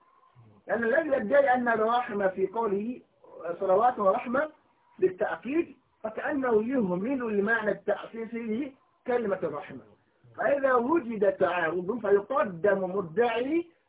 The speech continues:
التأسيس على مدعي التو-، التأكيد. ومن المسائل التي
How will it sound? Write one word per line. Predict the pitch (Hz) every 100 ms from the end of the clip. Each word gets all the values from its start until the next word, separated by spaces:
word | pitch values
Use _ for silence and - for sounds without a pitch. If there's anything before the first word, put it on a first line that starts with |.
| -
التأسيس | 180 180 - 180 165 - 233 294 269 _ _ _ 165
على | 175 202 226
مدعي | 226 185 196 175 202 233 254 - _ - -
التو-، | 180 208 175 - -
التأكيد. | 185 151 143 123 - _ _ _ _ _ _ - -
ومن | 277 262 214 196 196 208 220 339 330
المسائل | 285 247 214 233 226 220 214
التي | 214 233 262 277